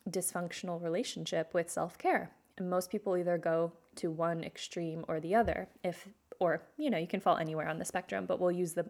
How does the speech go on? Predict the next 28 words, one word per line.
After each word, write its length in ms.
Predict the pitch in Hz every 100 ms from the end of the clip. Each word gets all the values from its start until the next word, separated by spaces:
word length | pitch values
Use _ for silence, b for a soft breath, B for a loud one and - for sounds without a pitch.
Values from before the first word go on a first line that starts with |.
| -
two 160 | - 160
more 160 | 156
extreme 360 | - - 185 185
examples 640 | 170 160 151 180 180 185 B B B B B 190
of 400 | 170 165 156 175 _ _ -
A, 560 | 208 196 170 165 208 220
either 400 | 196 180 170 165
being 600 | 165 175 175 170 170 170 - _ _ -
over 360 | - 208 202 196
the 80 |
top 340 | 190 175 170 -
doing 300 | 175 165 160
all 300 | - 160 165
the 140 | 165 170
things, 500 | - - - 226 -
like 220 | - - -
you 640 | 165 175 175 170 165 165 - _
overschedule 840 | 190 185 170 180 - 160 160 175 175
your 140 | 165
day 320 | 160 156 180
with 160 | 208 -
every 400 | 175 165 175 175 - _ - -
single 440 | - 208 196 190
possible 480 | 185 175 - 165 170
thing 220 | 170 165
you 120 | 165
could 240 | 165 165 143
do, 440 | 160 165 202 247